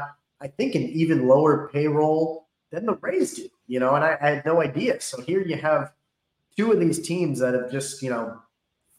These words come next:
flipped baseball upside down, at least for this season. You know, they're, they're so competitive. They're gonna be in the, the race for the series. And then you got, again, teams like ours who are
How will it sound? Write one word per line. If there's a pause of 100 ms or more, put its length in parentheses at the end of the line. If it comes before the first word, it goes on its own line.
(180)
flipped
baseball
upside
down,
at
least
for
this
season.
You
know,
they're,
they're (320)
so
competitive.
They're
gonna (460)
be
in
the, (360)
the
race
for
the
series.
And
then
you
got,
again,
teams
like
ours
who
are